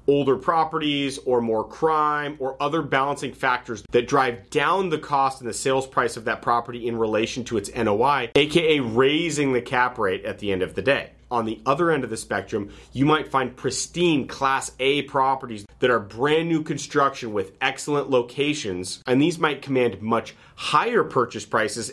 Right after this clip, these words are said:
A K A lower cap rates in relation to their net operating income.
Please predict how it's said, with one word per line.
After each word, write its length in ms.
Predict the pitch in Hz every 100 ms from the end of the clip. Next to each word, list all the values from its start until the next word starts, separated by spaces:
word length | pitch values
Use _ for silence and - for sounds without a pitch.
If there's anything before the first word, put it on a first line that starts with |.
| -
A 140 | 117
K 360 | 110 127 120 117
A 120 | - - -
lower 580 | 98 110 135 139 131
cap 400 | 117 - 127 135
rates 260 | 131 101 101
in 160 | 131 120
relation 480 | 113 104 101 120
to 100 | 104
their 140 | 123 127
net 240 | 101 92
operating 460 | - 87 - 95 95
income. 380 | 107 107 73